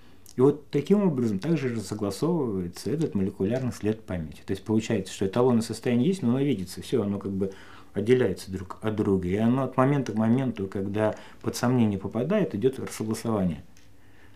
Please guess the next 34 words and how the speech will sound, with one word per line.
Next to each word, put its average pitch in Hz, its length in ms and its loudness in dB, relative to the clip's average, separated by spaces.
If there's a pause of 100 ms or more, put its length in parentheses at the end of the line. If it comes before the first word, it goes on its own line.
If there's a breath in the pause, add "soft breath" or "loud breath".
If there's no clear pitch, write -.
(600 soft breath)
Ну, 165 220 2
такое 127 220 0
подразумное 107 560 -2
сомнение, 85 400 -4
повторяюсь, 82 400 -8
когда 87 280 -6
вы 90 140 -6
не 92 100 -4
осуждаете 92 520 -8
самого 80 360 -8
себя 80 280 -10 (240)
в - 100 -20
какой-то 87 340 -10
неправде, 92 480 -8
нечестности, 90 640 -6
потому 90 260 -6
что - 120 -8
это 87 180 -6
другая 87 460 -2
игра, 107 240 -6
другая 87 340 -6
крайность. - 580 -14
Э, 82 200 -8
вы 101 200 0
и 110 40 2
есть 104 280 -4
у - 40 -14
самого 85 280 -12
себя, 87 280 -8
вы 98 120 -4
не 104 160 -2
внутри 104 480 -2
этих - 280 -14
игр. 85 200 -10